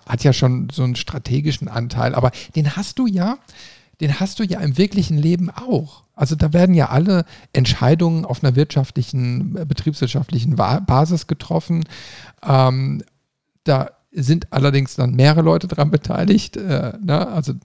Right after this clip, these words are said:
und, und dauert alles ein bisschen länger. Aber schlussendlich läuft's ja ähnlich ab. Also da macht man schon ziemlich viel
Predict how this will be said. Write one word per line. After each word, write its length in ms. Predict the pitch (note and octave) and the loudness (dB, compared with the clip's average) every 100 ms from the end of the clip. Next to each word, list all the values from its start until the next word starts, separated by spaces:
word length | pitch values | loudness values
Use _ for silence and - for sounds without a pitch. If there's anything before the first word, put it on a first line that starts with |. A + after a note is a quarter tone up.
| _ - D3 | _ -20 -12
und, 220 | - C#3+ - | -2 -2 0
und 260 | B2+ B2+ | -2 0
dauert 220 | B2+ D3 | 2 2
alles 220 | C3+ C3 B2 | 2 0 0
ein 60 | |
bisschen 180 | B2 B2+ | 0 2
länger. 320 | A#2 B2 F#3 - - - - | 4 4 2 0 -12 -20 -2
Aber 220 | C#3 C#3 | 4 6
schlussendlich 760 | - D#3 C3 - C#3 G3 C3+ - G3+ | 4 2 2 2 2 2 -2 -6 0
läuft's 320 | C3 C3 - | 0 0 -2
ja 220 | B2+ - _ _ _ _ _ | -4 -6 _ _ _ _ _
ähnlich 520 | B2+ B2+ C3 A#2+ - - | 0 2 4 0 -4 -4
ab. 280 | B2 - - | -6 -6 -8
Also 220 | C3 B2+ | -2 0
da 120 | A#2+ | 0
macht 220 | C3 D3 | 0 -2
man 200 | D3 B2+ | -4 -4
schon 380 | B2 C#3 C#3 D3 - | -4 -4 -4 -6 -14
ziemlich 340 | - E3+ E3 - | -4 -2 -2 -2
viel 200 | C#3+ | -6